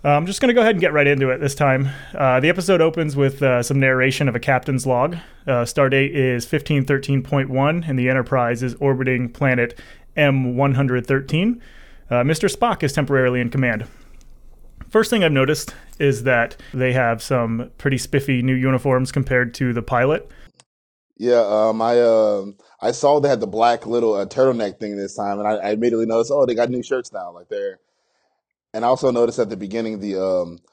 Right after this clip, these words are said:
Speaker 2: it was kind of a log, a long monologue with a lot of details right at the beginning. Like, as soon as you get in there, like, they tell you exactly what's going on, what the date is, the star date, everything. Like, that's a lot of information really quick, and I found that interesting.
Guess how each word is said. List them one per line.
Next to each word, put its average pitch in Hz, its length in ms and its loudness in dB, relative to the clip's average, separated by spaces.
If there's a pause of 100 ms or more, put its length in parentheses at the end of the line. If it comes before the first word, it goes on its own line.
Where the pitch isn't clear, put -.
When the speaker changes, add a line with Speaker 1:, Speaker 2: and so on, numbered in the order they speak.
(240)
Speaker 2:
it 131 80 4
was 156 160 0
kind 170 200 2
of 147 60 2
a 127 60 2
log, 123 680 4 (220)
a 98 80 -4
long 117 300 0
monologue 113 480 2
with 101 100 -4
a 107 40 0
lot 110 120 2
of 98 80 -8
details 104 460 -6
right 101 100 -2
at 101 80 -2
the 101 80 -8
beginning. 90 460 -10 (440)
Like, 95 120 -6
as - 80 -12
soon 147 100 4
as 143 80 2
you 135 60 0
get 131 160 2
in 127 120 2
there, 101 280 -2 (220)
like, 104 180 -2
they 113 160 -2
tell 113 180 -2
you 98 140 -4
exactly 110 280 -2
what's 113 160 -2
going 117 260 -2
on, 113 140 -2
what 104 140 -4
the 95 80 -10
date 107 240 0
is, 110 240 2
the 95 60 -14
star 107 280 0
date, 107 240 0
everything. 107 460 -8
Like, 101 160 -6 (320)
that's 127 120 -6
a 117 40 0
lot 110 260 2
of 120 60 4
information 107 760 -6
really 101 280 0
quick, 98 340 -2 (120)
and 92 220 -8
I 92 120 -6
found 104 260 -4
that 95 160 -2
interesting. 85 400 -20